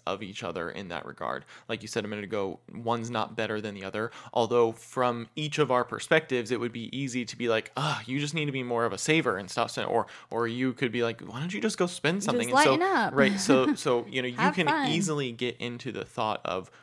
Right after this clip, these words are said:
Speaker 1: "Oh, well, I'm better because I'm the, I'm the one who actually has fun as a spender," or, "I'm better because I'm the one who actually plans for our future."
Speaker 2: Mm-hmm.
Speaker 1: And,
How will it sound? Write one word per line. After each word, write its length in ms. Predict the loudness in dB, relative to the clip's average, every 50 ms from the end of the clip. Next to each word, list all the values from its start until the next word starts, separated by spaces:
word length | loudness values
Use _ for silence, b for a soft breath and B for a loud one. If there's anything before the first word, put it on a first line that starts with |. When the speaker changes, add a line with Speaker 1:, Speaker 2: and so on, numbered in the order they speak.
| b b
Speaker 1:
"Oh, 180 | 0 2 2 4
well, 260 | 4 4 2 2 0 0
I'm 260 | 0 0 0 0 0
better 300 | 0 0 0 0 -2 -4
because 480 | -4 -8 -8 -4 -2 -2 -2 -2 -2 -4
I'm 260 | -4 -4 -4 -8 -10
the, 140 | -12 -12 -10 -6
I'm 180 | -6 -6 -6 -6
the 60 | -6
one 160 | -6 -6 -6 -4
who 100 | -2 -2
actually 280 | -2 -2 -4 -6 -6 -4
has 220 | -4 -4 -6 -2
fun 320 | 2 4 4 4 4 0
as 80 | -2 -6
a 40 | -6
spender," 340 | -6 -2 -2 -2 0 0 0
or, 180 | 0 -2 -4 -6 B B B B
"I'm 220 | 0 0 0 2
better 220 | 2 0 0 0 -2
because 260 | -4 -6 -8 -4 -2
I'm 140 | -2 -2 -2
the 60 | -4
one 140 | -4 -4 -4
who 80 | -4 -4
actually 320 | -4 -4 -4 -8 -8 -10 -8
plans 320 | -4 -2 -2 -2 -2 -4
for 140 | -4 -4 -4
our 80 | -4 -4
future." 400 | -6 -8 -8 -6 -6 -6 -6 -8 -10 -12
Speaker 2:
Mm-hmm. 220 | -10 -10 -8 -8 -8
Speaker 1:
And, 120 | -6